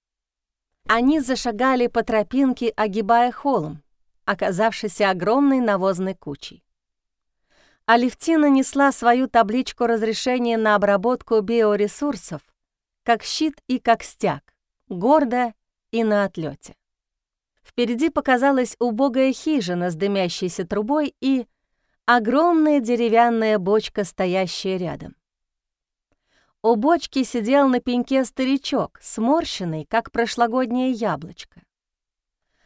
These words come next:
Алевтина как-то сразу почувствовала, что этот старый хрыч и есть старейшина Грон. Ростом он был с гоблина, согнутый в три погибели,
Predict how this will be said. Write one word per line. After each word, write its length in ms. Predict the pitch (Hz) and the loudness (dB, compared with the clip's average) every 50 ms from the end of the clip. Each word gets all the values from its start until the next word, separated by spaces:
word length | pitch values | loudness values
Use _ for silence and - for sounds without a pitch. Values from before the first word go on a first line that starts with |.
| _ _ _ | _ _ _
Алевтина 640 | 214 226 247 254 254 - - - 320 320 285 285 277 | 2 2 2 2 -2 -4 -4 -2 0 2 2 2 2
как-то 380 | - 285 277 - - - 285 | 2 -2 -2 -2 0 -2 -2
сразу 440 | 277 - 311 311 302 247 180 170 165 | 0 2 2 2 2 2 2 -2 -4
почувствовала, 800 | - - 202 196 - - 190 170 - _ - 151 165 165 175 185 | -2 -2 -2 -2 -2 -6 -6 -6 -6 _ -8 -6 -4 -4 -4 -4
что 220 | 170 - - 208 - | -6 -6 -6 -6 -2
этот 360 | - 214 196 175 - 208 - | 0 0 0 0 -2 -8 -10
старый 420 | - - - - 196 185 175 156 156 | -10 -10 -4 0 0 0 0 -2 -4
хрыч 480 | - - - 240 285 294 269 - - _ | -6 -8 -6 -4 -4 -4 -4 -8 -14 _
и 80 | - 214 | -4 -2
есть 400 | 220 202 202 240 269 277 262 - | -2 0 0 0 0 -2 -2 -6
старейшина 760 | - _ 226 214 214 226 240 240 220 - - 240 240 247 247 | -4 _ 0 2 2 2 0 -2 -4 -4 -6 -4 -4 -4 -4
Грон. 360 | 220 233 208 165 139 - 170 _ _ _ _ _ _ _ _ _ _ _ _ _ _ _ _ _ _ _ _ _ _ _ _ _ _ | -4 -4 -6 -6 -6 -8 -14 _ _ _ _ _ _ _ _ _ _ _ _ _ _ _ _ _ _ _ _ _ _ _ _ _ _
Ростом 520 | 262 311 359 370 359 - - - 294 285 | 2 4 4 4 2 0 2 2 4 4
он 180 | 285 277 269 254 | 6 4 4 4
был 220 | 277 294 302 294 | 2 2 0 0
с 60 | 226 | -2
гоблина, 800 | 196 165 208 202 196 185 165 175 170 175 175 170 170 170 185 _ _ _ _ _ _ _ _ _ _ - | -2 0 2 2 2 2 0 -2 -4 -4 -4 -6 -8 -10 -12 _ _ _ _ _ _ _ _ _ _ -10
согнутый 640 | - - 254 277 302 254 247 240 233 - - 208 | -6 0 2 2 2 2 0 0 -2 0 0 -2
в 100 | 190 - | -2 -2
три 180 | _ - 226 254 | _ -4 -4 -4
погибели, 680 | 208 - 254 247 208 175 175 156 - 156 143 - - - | -2 -2 -2 -2 -2 -4 -6 -6 -6 -8 -12 -14 -16 -20